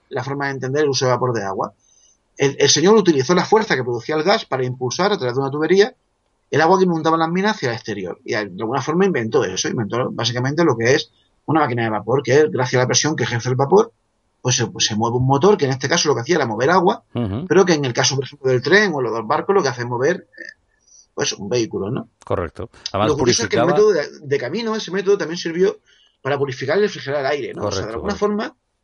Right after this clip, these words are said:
Speaker 1: no solamente inventó la máquina de vapor, sino que incluso casi que inventó el aire acondicionado,
Speaker 2: Pues casi,
Speaker 1: se
Speaker 2: casi.
Speaker 1: podría decir.
Speaker 2: Sí, sí.
Speaker 1: Casi, casi, casi, sí, sí. Eh, este hombre, aparte de esto, te estoy diciendo, inventó muchas más cosas, ¿no? Pues, entre otras cosas, inventó una brújula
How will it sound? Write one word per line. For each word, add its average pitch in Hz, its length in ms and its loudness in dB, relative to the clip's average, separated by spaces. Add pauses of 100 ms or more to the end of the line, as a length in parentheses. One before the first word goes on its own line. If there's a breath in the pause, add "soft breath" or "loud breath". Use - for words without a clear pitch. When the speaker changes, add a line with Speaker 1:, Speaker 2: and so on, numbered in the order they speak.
Speaker 1:
no 160 80 -8
solamente 208 400 -2
inventó 151 240 -2
la 180 80 0
máquina 196 220 0
de 190 40 2
vapor, 190 380 0
sino 147 240 -12
que 135 80 -8
incluso 131 280 -8
casi 135 220 -6
que 127 60 -8
inventó 127 340 -6
el 208 60 0
aire 214 140 2
acondicionado, 156 640 -6
Speaker 2:
Pues 98 140 -6
casi, 135 300 -4
Speaker 1:
se 104 40 -12
Speaker 2:
casi. 123 240 -4
Speaker 1:
podría 131 220 -2
decir. - 240 -14 (260)
Speaker 2:
Sí, 107 180 -8
sí. 85 180 -12 (460)
Speaker 1:
Casi, 156 260 -8
casi, 147 240 -6
casi, 113 220 -10
sí, 131 160 -12
sí. 131 220 -12 (480 soft breath)
Eh, 135 380 -4
este 165 280 -2
hombre, 175 200 2
aparte 165 320 -2
de 180 60 0
esto, 180 140 -10
te 196 60 0
estoy 165 160 -6
diciendo, 165 260 -6
inventó 143 340 -6
muchas 175 220 -6
más 117 140 -8
cosas, 151 300 -8
¿no? 180 100 -4
Pues, 165 120 -4
entre - 120 -8
otras 180 140 -8
cosas, 202 200 -2
inventó 147 280 -4
una 180 120 2
brújula - 440 -4